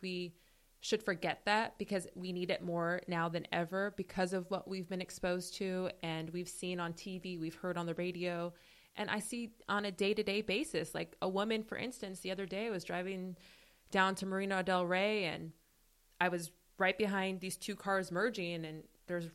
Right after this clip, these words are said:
road rage like you wouldn't believe here in California. I, I know it's hard to believe that there, there isn't road rage. But she stepped out of her car and pulled out this metal rod and started, like,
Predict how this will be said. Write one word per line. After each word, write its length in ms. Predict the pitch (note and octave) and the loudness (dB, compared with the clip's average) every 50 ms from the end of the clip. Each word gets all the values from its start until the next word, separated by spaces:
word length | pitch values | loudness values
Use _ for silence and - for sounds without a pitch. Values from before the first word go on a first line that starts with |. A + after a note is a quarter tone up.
| - - D#3+ | -14 -8 -2
road 240 | F3 F#3 F#3+ F#3 E3+ | 2 2 2 2 2
rage 320 | F3 E3+ E3+ E3 D#3+ - | 2 0 0 0 0 -2
like 180 | F3 D#3+ E3 - | -2 -2 -2 -2
you 80 | F3 | 0
wouldn't 180 | E3+ F3 - - | 0 0 2 0
believe 300 | E3+ E3 F3 F3+ F#3+ F#3+ | 0 0 2 2 2 4
here 140 | F#3+ F#3 D#3+ | 4 4 2
in 80 | E3 | 2
California. 520 | E3 F3+ E3 D3+ E3 - - F3 E3+ E3 D3+ | 2 2 2 2 2 0 0 0 0 0 -2
I, 180 | D#3+ D#3 D3 - _ _ E3+ | -2 -4 -6 -10 _ _ -2
I 20 | |
know 140 | E3+ D#3+ D#3 | 0 2 2
it's 100 | D#3+ - | 0 2
hard 160 | - D#3+ D#3 | 0 0 0
to 60 | E3 - | 0 -4
believe 240 | - D#3 D3+ D3 | -4 -6 -6 -6
that 100 | - - | -8 -8
there, 120 | - - - - | -8 -8 -8 -4
there 120 | - D#3+ D#3 | -2 -2 0
isn't 180 | D#3+ - - | -2 -4 -4
road 200 | - D3 D3 - | -6 -6 -4 -4
rage. 280 | - - - D#3+ - - - - _ _ _ _ _ | -6 -8 -8 -10 -12 -16 -18 -20 _ _ _ _ _
But 260 | - C4 - - - - _ _ _ - | 6 6 6 4 0 -10 _ _ _ 0
she 160 | - D4+ C#4+ | 2 2 4
stepped 240 | - - E4 E4 E4+ | 6 4 6 6 6
out 100 | D#4+ D#4 | 6 6
of 60 | B3+ | 6
her 80 | C4 C4 | 2 0
car 320 | - - D#4+ G4 G#4 F4+ | 2 2 2 4 4 4
and 200 | - - A#3 A3+ | 4 2 0 -2
pulled 240 | - - D4 D4+ D4+ | 0 2 2 4 6
out 160 | C#4+ - - | 4 4 4
this 160 | B3 A#3 - | 2 0 2
metal 640 | A3 A3+ B3 C#4 C#4 C4 B3+ A#3+ A#3 G#3+ - - - _ - - | 4 4 6 6 6 6 6 6 4 2 0 -6 -12 _ -14 -10
rod 600 | F3 F3 G3 A3 C#4+ E4 C4 A3+ A3 A#3 A#3 - | 0 4 6 8 8 8 8 8 6 6 4 2
and 120 | - A3 A3 | -2 -4 2
started, 380 | - B3+ B3 A#3+ A#3+ A#3+ G#3+ | 4 4 6 6 4 4 4
like, 340 | A3 G#3 G3+ G3 - - | 4 4 4 2 -2 -12